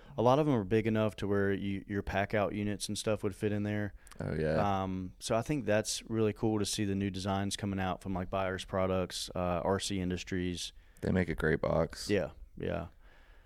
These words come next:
Speaker 1: Um, and then, p-, yeah, probably the bed slide we were talking about. Howway Products is doing a really good job with that. Um, I think that's something that's becoming a lot more popular in almost every trade. You know, anyone that works out of a, out of the back of a truck,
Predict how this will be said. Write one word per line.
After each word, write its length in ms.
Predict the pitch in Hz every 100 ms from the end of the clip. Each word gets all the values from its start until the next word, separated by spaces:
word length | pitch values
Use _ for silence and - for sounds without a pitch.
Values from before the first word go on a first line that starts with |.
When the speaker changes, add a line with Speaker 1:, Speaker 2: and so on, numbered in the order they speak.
| - -
Speaker 1:
Um, 500 | 101 101 98 95 92 - - - - - - -
and 140 | 123
then, 180 | 131 120
p-, 100 | -
yeah, 160 | 127 113
probably 260 | 135 156 135
the 80 |
bed 280 | 92 104 104
slide 280 | - 117 117
we 140 | 113
were 120 | 110 107
talking 280 | 117 113
about. 340 | 110 113 107 -
Howway 280 | 101 107 107
Products 420 | 107 107 104 -
is 100 | 98
doing 200 | 107 98
a 80 | 95
really 220 | 101 98
good 180 | 98 92
job 260 | 101 95
with 120 | 98
that. 320 | 95 95 95 - -
Um, 440 | 92 90 87 87 -
I 60 |
think 200 | 107 110
that's 220 | 101 95
something 380 | - 104 98 101
that's 220 | 92 87
becoming 440 | - 107 107 101 95
a 60 |
lot 180 | 92 90
more 160 | 92 90
popular 600 | - 92 92 98 92 87 - - - -
in 120 | 107
almost 300 | 107 107 95
every 220 | 98 98
trade. 400 | - 98 101 104 - -
You 120 | -
know, 280 | 101 98 95 -
anyone 360 | 117 117 113 107
that 80 | 92
works 260 | 95 -
out 120 | 98
of 60 | 92
a, 60 | 87 - 98
out 100 | 98
of 80 |
the 60 | 90
back 240 | 92 95
of 80 | 92
a 40 | 90
truck, 460 | - 98 92 -